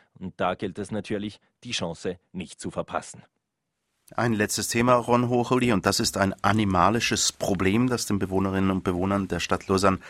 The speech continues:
Speaker 2: kalte Schauer den Rücken runtergejagt hat. Äh, die Zeitung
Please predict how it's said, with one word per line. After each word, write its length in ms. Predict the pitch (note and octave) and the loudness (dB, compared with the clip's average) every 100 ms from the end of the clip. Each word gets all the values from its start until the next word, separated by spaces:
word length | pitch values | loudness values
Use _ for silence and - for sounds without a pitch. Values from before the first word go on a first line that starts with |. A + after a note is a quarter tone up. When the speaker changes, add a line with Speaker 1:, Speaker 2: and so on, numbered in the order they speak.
| - - - - | -18 -18 -20 -8
Speaker 2:
kalte 260 | - G2 G2+ | 0 2 2
Schauer 280 | - G#2 C3+ | 4 4 6
den 120 | C3+ | 2
Rücken 280 | C3+ B2+ B2+ | 0 0 0
runtergejagt 1000 | B2+ C3+ C3 C#3+ A2+ G#2+ B2 - - - | 2 2 2 0 2 4 4 0 -10 0
hat. 560 | B2+ - - - - - | 0 0 -2 -2 -6 -6
Äh, 160 | F2+ F2 | -6 -4
die 160 | F#2 | -6
Zeitung 460 | - F#2+ G2 F2+ | 0 0 2 -2